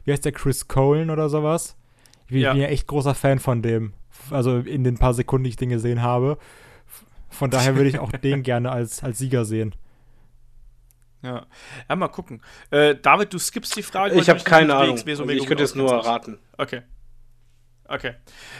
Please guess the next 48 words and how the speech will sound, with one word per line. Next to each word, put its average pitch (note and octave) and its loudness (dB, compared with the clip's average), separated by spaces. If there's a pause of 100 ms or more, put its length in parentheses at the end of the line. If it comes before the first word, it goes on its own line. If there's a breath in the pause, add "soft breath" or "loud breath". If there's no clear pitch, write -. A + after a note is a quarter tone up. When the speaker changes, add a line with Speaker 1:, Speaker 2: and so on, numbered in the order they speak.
(200 loud breath)
Speaker 2:
Dann F3+ 2
springe G3+ -4
ich F#3 -10
mal F3 -4
zur E3+ -4
nächsten F#3 -4
Frage. C3+ 0
Äh, D3+ 0
der F3 -2
Chris - -6
fragt F#3+ 0
uns F#3+ -6
via F#3 0
YouTube, E3 -4
äh, C#3 0
mit D3+ -8
welchem G#3 0
Indie-Wrestler F3+ -2
rechnet F#3+ -4
ihr F3 0
als D#3+ -4
nächstes E3 -2
in D#3 -4
der D3 2
W C#3+ -2
W D3 -6
E? C#3 -2
Vielleicht F3 -4
Angelico D#3+ -4
oder E3 -4
Johnny D3+ -6
Mundo? E3 -8 (440 soft breath)
Also C#3 -4
Johnny F3 0
Mundo F#3+ 2
schon - -2
mal D3+ 2
nicht, E3 -2
der E3 2
hat E3+ -2
jetzt E3+ -8
angeblich D#3+ -8
einen D#3+ -10
Vertrag D#3 -6
bei D3 -2
G C3 -6
W C3 -2
F, - -10